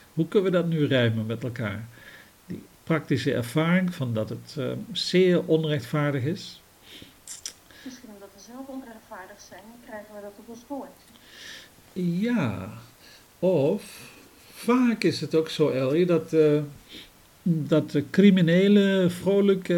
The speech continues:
Speaker 1: leven in s-, in saus en braus, hè, heel, eh,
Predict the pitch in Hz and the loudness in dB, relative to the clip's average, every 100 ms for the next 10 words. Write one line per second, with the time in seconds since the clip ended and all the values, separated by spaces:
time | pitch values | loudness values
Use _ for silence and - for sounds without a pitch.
0 | 175 165 175 180 180 185 185 185 147 - | 4 4 4 2 0 0 0 0 -2 -4
1 | - - - 139 135 - 165 160 170 156 | -10 -12 -8 -8 -8 -6 0 2 0 -2
2 | 170 143 - 170 160 180 175 156 180 156 | -4 -4 0 2 4 2 0 0 2 4
3 | 170 165 - 151 147 | 4 2 2 0 0